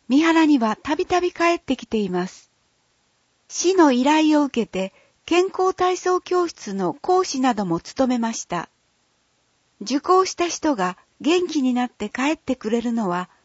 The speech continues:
嬉しいですね。お年寄りが元気になると、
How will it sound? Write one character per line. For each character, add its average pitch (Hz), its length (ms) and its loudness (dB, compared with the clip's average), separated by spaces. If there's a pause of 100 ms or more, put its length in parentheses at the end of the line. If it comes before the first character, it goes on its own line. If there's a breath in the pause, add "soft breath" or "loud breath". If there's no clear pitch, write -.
(120)
嬉 320 260 0
し 349 160 -2
い - 40 -4
で 226 100 -2
す 208 160 -12
ね。 196 240 -6 (1080)
お 262 100 0
年 349 320 -4
寄 359 140 4
り 339 100 2
が 330 160 4
元 320 240 4
気 240 160 -6
に 226 120 -2
な 214 140 -2
る 202 120 -6
と、 185 260 -4